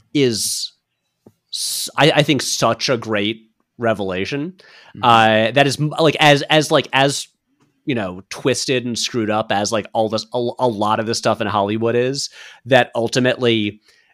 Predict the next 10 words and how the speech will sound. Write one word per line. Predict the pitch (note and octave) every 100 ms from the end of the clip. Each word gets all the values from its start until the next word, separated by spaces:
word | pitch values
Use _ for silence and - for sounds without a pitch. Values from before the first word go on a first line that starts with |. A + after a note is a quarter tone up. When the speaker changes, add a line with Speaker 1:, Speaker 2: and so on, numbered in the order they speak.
| _
Speaker 1:
you | C3 A#2+
know, | A2 F#2 F#2 -
it's | B2 -
the | B2
U | G#2+ A#2
S | A#2 G#2+
government | A2+ G2+ A#2 A#2 B2
who | - B2+ A2
is, | G#2 G2
uh, | G2 F#2+ F#2 F2+